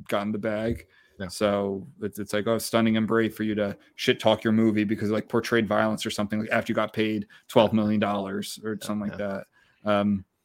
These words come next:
Speaker 1: but yeah, I do love the intersectional pretzel here. Like, you pissed off a bunch of brown Muslims.
Speaker 2: <laughs> Yeah.
Speaker 1: Doesn't always go well.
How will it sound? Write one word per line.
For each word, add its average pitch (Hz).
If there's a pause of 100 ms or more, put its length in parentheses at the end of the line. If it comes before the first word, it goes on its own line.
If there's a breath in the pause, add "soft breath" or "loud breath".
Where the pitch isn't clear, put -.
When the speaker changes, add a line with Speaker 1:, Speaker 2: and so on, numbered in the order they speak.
(220)
Speaker 1:
but 107 (580)
yeah, 131
I 135
do 131
love 131
the 127
intersectional 123
pretzel 120
here. 117
Like, 117
you 117
pissed -
off 113
a -
bunch 110
of 107
brown 113
Muslims. 120
Speaker 2:
<laughs> -
Yeah. 117 (120)
Speaker 1:
Doesn't 110
always 110
go 110
well. 120